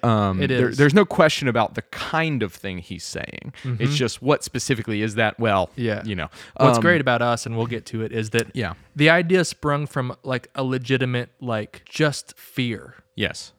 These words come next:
Speaker 2: of
Speaker 1: Sure.
Speaker 2: looking over and seeing yourself.
Speaker 1: Seeing yourself there. Yeah.
Speaker 2: It's terrifying.
Speaker 1: Um,
Speaker 2: And then finding, we'll get there.
Speaker 1: Yeah, we'll get there. But I, I think you see,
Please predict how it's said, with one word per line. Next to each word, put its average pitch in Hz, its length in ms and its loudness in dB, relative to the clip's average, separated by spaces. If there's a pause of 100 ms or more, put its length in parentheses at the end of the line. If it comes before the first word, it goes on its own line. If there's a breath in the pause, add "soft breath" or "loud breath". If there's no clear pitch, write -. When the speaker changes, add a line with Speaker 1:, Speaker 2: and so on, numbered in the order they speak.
(140)
Speaker 2:
of 120 300 0
Speaker 1:
Sure. - 260 4
Speaker 2:
looking 139 440 -2
over 123 280 -2
and 110 120 -6
seeing 107 360 -4
yourself. - 400 -14
Speaker 1:
Seeing 113 200 -6
yourself 92 420 -4
there. - 220 -8
Yeah. 127 160 2 (100)
Speaker 2:
It's 147 200 -4
terrifying. 117 540 -2
Speaker 1:
Um, 147 360 6
Speaker 2:
And 143 120 2
then 139 140 2
finding, 127 720 -2
we'll 170 220 4
get 135 160 -2
there. 107 240 -8
Speaker 1:
Yeah, 196 140 8
we'll 185 180 10
get 175 220 8
there. 117 200 8
But 143 380 8
I, 160 160 8
I 156 120 6
think 196 280 0
you 165 80 -2
see, 156 480 -2